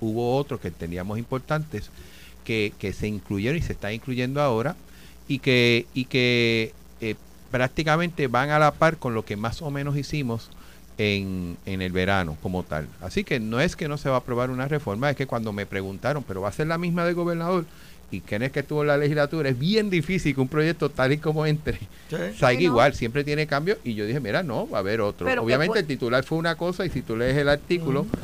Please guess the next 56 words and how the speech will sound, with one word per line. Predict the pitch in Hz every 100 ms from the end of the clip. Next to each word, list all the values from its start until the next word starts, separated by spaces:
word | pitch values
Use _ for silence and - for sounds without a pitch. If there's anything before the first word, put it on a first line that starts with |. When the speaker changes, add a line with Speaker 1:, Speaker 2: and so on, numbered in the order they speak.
| 135 - -
Speaker 1:
es | 127 -
Speaker 3:
Lo | 117
Speaker 1:
otra. | 131 101 92
Speaker 3:
que |
pasa | 320 359
es | 359
que |
como | 240 214
veníamos | 190 190 214 269 294
de | 277
la | 277
reforma | 262 262 254 262
contributiva, | 262 254 269 277 269 190
que | 185
los | 175
cambiaron | - 170 170 202 240
tanto | 240 254 262 -
que | -
después | 185 175 196 196
no | 208 208
lo, | 220 214
no | 208 202
hay | 202
quien | 226
lo | 226 214
firme, | 285 240 196 180
yo | 180
digo | 175 175 170
que |
tampoco | 165 156 151 175
lo | 175
vayan | 160 170
a |
cambiar, | 175 160 185
Speaker 1:
No, |
no, | 180
Speaker 3:
que | 180
Speaker 1:
no, | 160 160
Speaker 3:
no |
Speaker 1:
no. | 147 147
Speaker 3:
pase | 110
el, | 98
Speaker 1:
Y | 117 113
ahora | 117 139
mismo | 139 147 160
Speaker 3:
el | 151
Speaker 1:
esto | 113
Speaker 3:
crisol. | 110 110 117
Speaker 1:
está, | 143 143 -
esto | 113 -
está | 131 143
aguantado | 147 143 143 123 127
porque | 131 104
yo |
estoy | 98 120
esperando | 117 127 120 120 95 90